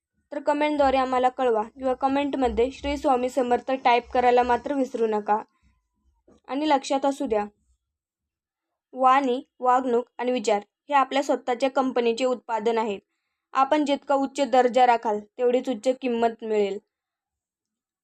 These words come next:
आयुष्य खूप सुंदर आहे, सतत आयुष्याच्या येणाऱ्या लोकांना मतलबी, स्वार्थी आणि धोकेबाज भेटायला नको.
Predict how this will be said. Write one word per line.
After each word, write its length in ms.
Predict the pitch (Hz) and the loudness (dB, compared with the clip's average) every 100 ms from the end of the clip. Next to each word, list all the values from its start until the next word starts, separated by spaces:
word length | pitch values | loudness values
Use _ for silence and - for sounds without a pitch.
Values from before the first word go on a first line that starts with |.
| _ _ _ _ | _ _ _ _
आयुष्य 360 | 254 285 302 330 | -2 -2 -4 -6
खूप 220 | 330 320 | -8 -8
सुंदर 260 | 294 247 254 | -10 -2 0
आहे, 200 | 226 220 _ | 0 -2 _
सतत 260 | 277 294 294 | -6 -2 2
आयुष्याच्या 460 | 254 262 277 262 | 2 0 -6 -4
येणाऱ्या 340 | 262 240 240 240 | -4 -2 0 0
लोकांना 420 | 240 226 233 233 | -4 -4 -4 -6
मतलबी, 560 | 240 233 226 240 220 240 | -6 -8 -6 -6 -6 -8
स्वार्थी 540 | 269 226 214 214 208 - | -2 -2 -2 -10 -12 -16
आणि 100 | 226 | -8
धोकेबाज 540 | 226 247 226 233 247 233 | -4 -2 -2 0 0 0
भेटायला 400 | 233 208 214 208 | -4 0 0 0
नको. 300 | 202 202 - | -2 -8 -10